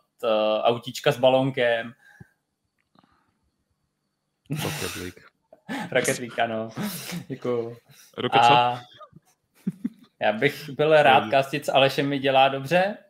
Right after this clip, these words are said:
Speaker 1: Eh, hele, tak, eh, teď je kvalifikace komentátorů, tak se k nám můžeš přihlásit,
Speaker 2: Hej,
Speaker 1: až budeš
Speaker 2: my tě, my tě
Speaker 1: kvalifikaci.
Speaker 2: zobereme na pohovor, my tě zobereme na pohovor a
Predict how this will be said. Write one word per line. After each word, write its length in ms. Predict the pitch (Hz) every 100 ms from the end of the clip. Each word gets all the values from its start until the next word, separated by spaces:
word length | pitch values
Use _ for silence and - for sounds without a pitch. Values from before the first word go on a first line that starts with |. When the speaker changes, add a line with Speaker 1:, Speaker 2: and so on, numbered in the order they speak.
| - 139
Speaker 1:
Eh, 500 | 120 120 120 120 123
hele, 220 | 143 165
tak, 280 | 180 185 -
eh, 200 | 160 156
teď 180 | 156 160
je 60 | 196
kvalifikace 680 | 175 156 160 175 175 175
komentátorů, 680 | 196 165 160 180 160 165 143
tak 140 | 135 -
se 100 | 143
k 60 |
nám 120 | 143
můžeš 200 | 143 147
přihlásit, 340 | - 147 139 143
Speaker 2:
Hej, 120 | 180
Speaker 1:
až 60 | 165
budeš 160 | -
Speaker 2:
my 80 | 165
tě, 40 | 165
my 0 |
tě 0 | 180
Speaker 1:
kvalifikaci. 300 | 147 175 175
Speaker 2:
zobereme 340 | 185 185 175
na 120 | 127 120
pohovor, 520 | 131 131 117 104 107
my 80 | 113
tě 120 | 120
zobereme 340 | 127 131 123
na 100 | 110
pohovor 520 | 104 110 123 120 117 107
a 300 | 101 101